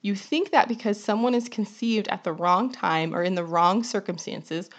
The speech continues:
or will be born with some kind of perceived disadvantage, which all of these are subjectively determined by someone else's feelings, that they don't deserve to live.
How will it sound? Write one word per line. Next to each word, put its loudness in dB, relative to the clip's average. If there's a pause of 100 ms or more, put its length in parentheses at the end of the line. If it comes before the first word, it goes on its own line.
(220)
or 2
will 6
be -2
born 6
with -2
some -2
kind 0
of -8
perceived -6
disadvantage, -2 (340)
which -4
all 12
of -2
these 0
are -4
subjectively -4
determined -2
by -2
someone -2
else's -4
feelings, -6 (360)
that 0
they 4
don't 4
deserve 2
to -8
live. -2